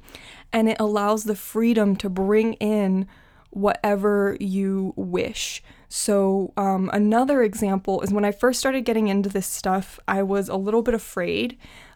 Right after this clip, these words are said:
Um, I think like most young people that get into it, you know, I was afraid that if I practiced it, I was gonna <laughs> go to hell.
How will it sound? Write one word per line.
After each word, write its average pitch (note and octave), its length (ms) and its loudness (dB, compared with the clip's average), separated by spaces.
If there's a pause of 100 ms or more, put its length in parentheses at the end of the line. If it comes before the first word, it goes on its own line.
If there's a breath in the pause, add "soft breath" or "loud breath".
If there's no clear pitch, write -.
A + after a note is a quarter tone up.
Um, G3 280 2
I G3 80 -4
think A3 200 2
like G3+ 160 0
most G3 380 0
young F#3 240 0
people F#3 320 -6
that F3+ 120 -4
get G3 160 -4
into F#3 300 -4
it, G3+ 160 -2
you G#3+ 100 -4
know, F#3 140 0
I F#3 40 2
was F#3+ 120 0
afraid G3+ 400 -4
that F3+ 220 -4
if G3+ 120 -6
I F#3+ 100 -2
practiced F#3+ 600 -4
it, F#3 140 -2
I - 40 -2
was F3+ 200 -4
gonna G#3 200 0
<laughs> G#3 140 -2
go A3+ 80 2
to C4+ 100 0
hell. F#3 360 -2